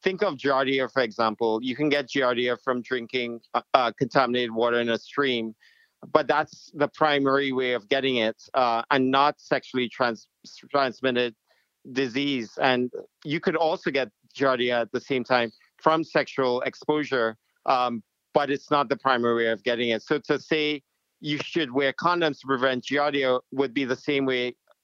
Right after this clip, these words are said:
of saying you can wear condoms to prevent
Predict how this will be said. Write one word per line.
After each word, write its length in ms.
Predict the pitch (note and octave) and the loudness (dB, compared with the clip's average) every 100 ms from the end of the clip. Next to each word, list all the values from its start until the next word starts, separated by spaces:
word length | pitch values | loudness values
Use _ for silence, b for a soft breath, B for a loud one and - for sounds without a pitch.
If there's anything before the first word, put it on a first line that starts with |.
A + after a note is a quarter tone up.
| _ _ _ _ _ - | _ _ _ _ _ 0
of 260 | C#3 B2 - | 2 2 -2
saying 540 | - D3+ C3+ B2 A#2+ b b - | -2 0 2 0 -4 b b -8
you 100 | C#3 | 0
can 220 | C#3+ C3+ _ | 0 0 _
wear 220 | C3+ C#3+ C3 | 0 0 2
condoms 480 | D3 D3 C3+ A#2+ | 2 4 2 -2
to 80 | - | -4
prevent 440 | B2+ B2 A#2+ A2+ | -2 2 2 0